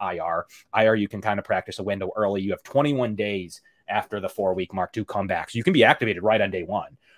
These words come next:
Uh, there's nothing, there's no rule against that. You can be activated right away, maybe be act-, inactive on game day. Uh, it doesn't really make a ton of sense to do that, but you could, um, or you could, you know, just take limited snaps or something. He's a, he's one of the proest of all, all, you know, Hall of Fame pros.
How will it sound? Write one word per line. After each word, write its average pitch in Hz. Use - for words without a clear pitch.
Uh, 87
there's 98
nothing, 110
there's 113
no 131
rule 113
against 120
that. -
You 117
can 120
be 120
activated 120
right 110
away, 127
maybe 127
be 107
act-, 110
inactive 120
on 110
game 113
day. 113
Uh, 104
it -
doesn't 151
really 139
make 131
a 90
ton 143
of 143
sense 147
to 147
do 151
that, 156
but 113
you -
could, 98
um, 101
or 127
you 117
could, 101
you 98
know, 85
just -
take 104
limited 92
snaps 110
or -
something. 87
He's 90
a, 98
he's 90
one 98
of 90
the 87
proest 90
of 82
all, 87
all, 87
you 85
know, 80
Hall 87
of -
Fame -
pros. -